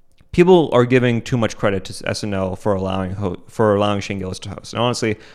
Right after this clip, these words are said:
I feel like more credit should be given to Shane, because the controversy in terms of his cancellation attempt could have affected him mentally,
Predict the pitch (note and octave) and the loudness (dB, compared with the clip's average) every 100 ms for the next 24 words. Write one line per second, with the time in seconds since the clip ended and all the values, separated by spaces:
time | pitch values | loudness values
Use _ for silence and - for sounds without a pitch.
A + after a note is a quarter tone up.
0 | - A#2 C#3 D3 A#2+ B2 B2+ A#2 - A2+ | -4 0 4 4 4 4 4 4 0 -2
1 | - G#2+ F#2+ F#2+ F2+ - - - - - | -2 -8 -6 -4 -6 -8 -10 -12 -16 -20
2 | - - - A2 B2 A2+ G#2+ - - _ | -20 -10 -8 2 4 4 2 -6 -12 _
3 | _ _ - - D3 G#3 - C#3 C3 B2+ | _ _ -8 -2 0 0 0 -2 -2 -2
4 | - B2+ A2+ G#2 A#2 A2+ G#2 - A#2 G#2 | -4 -4 -4 -4 -6 -4 -6 -6 -6 -4
5 | G2+ F#2+ G2+ - F#2 F#2 - - - - | -4 -6 -8 -8 -8 -8 -14 -20 -20 -20
6 | _ _ _ _ _ _ _ - D#3 C3+ | _ _ _ _ _ _ _ 0 2 4
7 | - A#2 G#2+ F#2 - - - - G#2 B2 | 2 0 -2 -10 -12 -18 -20 -12 -4 -2
8 | B2+ B2+ B2 A#2+ | 0 -2 -2 -2